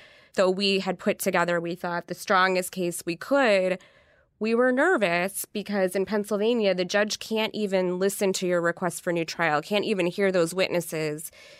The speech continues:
if he determines that you didn't file your petition on time. So the D As always argue, like,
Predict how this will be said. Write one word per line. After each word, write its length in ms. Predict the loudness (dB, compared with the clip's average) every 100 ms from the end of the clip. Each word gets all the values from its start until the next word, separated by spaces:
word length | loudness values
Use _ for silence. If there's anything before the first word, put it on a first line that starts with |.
| _
if 140 | -6 -2
he 160 | 0
determines 480 | 0 2 2 2 2
that 160 | 0 0
you 140 | 2
didn't 180 | 2 0
file 320 | 0 2 2
your 100 | 0
petition 440 | -4 -8 -8 -8 -8
on 120 | -10
time. 480 | -8 -6 -6 -10 -18 _ _ _ _ _ _
So 160 | -8
the 140 | -2 -2
D 320 | 2 4 4
As 100 | 4
always 300 | 2 2 0
argue, 440 | 0 0 0 -2
like, 320 | 0 -2 -4